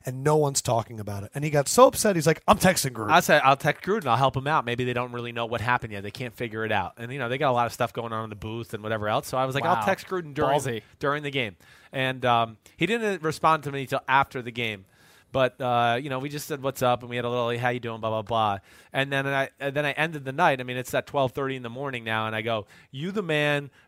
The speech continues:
Speaker 2: good game." And I wrote, "Rodgers is the best Q B I've ever seen." And he wrote, "Man, dot, dot, dot. I agree. Badass. Happy holidays." So, I mean,
Speaker 1: So
Speaker 2: that
Speaker 1: he agrees.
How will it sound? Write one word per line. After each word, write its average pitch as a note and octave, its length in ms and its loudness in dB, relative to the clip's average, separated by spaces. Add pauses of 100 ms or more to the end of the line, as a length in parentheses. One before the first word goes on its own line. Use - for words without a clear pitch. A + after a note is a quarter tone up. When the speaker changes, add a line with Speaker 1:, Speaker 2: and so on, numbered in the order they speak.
(160)
Speaker 2:
good D#3 260 -4
game." C3+ 460 -2
And B2+ 80 -2
I B2 80 0
wrote, B2+ 280 -2
"Rodgers F3 640 4
is C3+ 160 -4
the B2+ 80 -2
best C3 300 0
Q C#3+ 180 -10
B B2+ 180 -4
I've A2+ 300 2
ever B2+ 240 -2
seen." A2 460 -10
And A2+ 100 -10
he D3+ 160 -6
wrote, C3 320 -4
"Man, B2 600 -2 (220)
dot, A#2+ 300 4
dot, A2+ 240 0
dot. A2 240 0 (220)
I C#3 360 6
agree. A2+ 680 -6 (420)
Badass. A2+ 720 2
Happy A#2+ 340 2
holidays." F#2 600 -6 (400)
So, B2+ 300 -2
I B2+ 80 -4
mean, D#3 200 -6 (180)
Speaker 1:
So - 160 -2
Speaker 2:
that C#3 80 6
Speaker 1:
he F3+ 80 6
agrees. A3 600 0